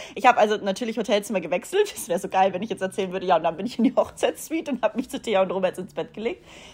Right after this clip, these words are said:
Nee, also ich hab Zimmer gewechselt, hab dann gesagt, hab, das war auch okay mit Thea und Robert und so. Es war jetzt eh keine so eine krasse Partyatmosphäre, weil, wie gesagt, es war nur Family da, deswegen hat es gepasst. Und dann wollte ich mich eigentlich grad irgendwie, ähm, fertig machen zum Hin-, Hinlegen.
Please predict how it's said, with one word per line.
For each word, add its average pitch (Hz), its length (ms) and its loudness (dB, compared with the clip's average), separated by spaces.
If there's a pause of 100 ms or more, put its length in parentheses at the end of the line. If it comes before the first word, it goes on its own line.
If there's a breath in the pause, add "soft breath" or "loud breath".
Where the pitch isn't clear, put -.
(100)
Nee, 226 180 4
also 185 180 4
ich 196 80 2
hab 214 140 0
Zimmer 294 240 2
gewechselt, 269 640 6 (160 loud breath)
hab 214 180 8
dann 208 180 6
gesagt, 196 380 6
hab, 202 140 2 (220)
das 185 140 -4
war 196 140 10
auch 196 220 4
okay 214 300 2
mit 202 160 -2
Thea 208 200 6
und 190 80 4
Robert 202 220 6
und 190 80 0
so. 196 100 -2
Es 190 80 -6
war 196 100 8
jetzt 196 160 2
eh 196 60 -4
keine 196 240 -2
so 190 80 -6
eine 190 80 -4
krasse 202 300 0
Partyatmosphäre, 185 880 2
weil, 180 220 6
wie 180 80 -4
gesagt, 180 300 2
es 180 100 -10
war 170 100 0
nur 170 120 -4
Family 185 400 0
da, 156 240 8
deswegen 165 300 -6
hat 170 120 -4
es 175 100 -12
gepasst. 180 460 0 (160 loud breath)
Und 185 220 0
dann 180 380 6
wollte 190 200 6
ich 196 80 -8
mich 202 160 -4
eigentlich 226 320 4
grad 214 280 6
irgendwie, 220 480 0
ähm, 190 440 4
fertig 233 300 0
machen 202 260 0
zum 196 180 -2
Hin-, 226 300 0
Hinlegen. 233 580 2